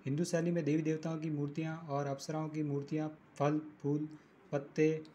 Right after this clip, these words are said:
बेल बूटे इत्यादि घंटियाँ, ये सब बनाए जाते थे सजावट के लिए, जैसे स्तंभों में इस तरीके से डिज़ाइन वगैरह बने जाते, वो अलंकरण कहलाता था। फिर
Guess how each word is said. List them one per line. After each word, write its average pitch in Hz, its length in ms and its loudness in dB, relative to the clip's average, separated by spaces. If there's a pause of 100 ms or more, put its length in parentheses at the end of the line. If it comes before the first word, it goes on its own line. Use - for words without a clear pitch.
(140)
बेल 156 200 4
बूटे 151 260 2
इत्यादि 151 380 4
घंटियाँ, 151 540 0 (140)
ये 156 120 4
सब 160 220 4
बनाए 151 260 4
जाते 147 320 0
थे 160 80 0
सजावट 151 480 2
के 147 100 0
लिए, 143 140 2
जैसे 139 320 -2
स्तंभों 147 340 -2
में 139 140 0
इस 139 140 -4
तरीके 139 300 0
से 160 180 -4 (340)
डिज़ाइन 139 320 2
वगैरह 135 200 0
बने 127 220 -2
जाते, 120 140 -6
वो 143 140 4
अलंकरण 147 380 2
कहलाता 117 320 -6
था। 113 160 -14 (460)
फिर 180 300 2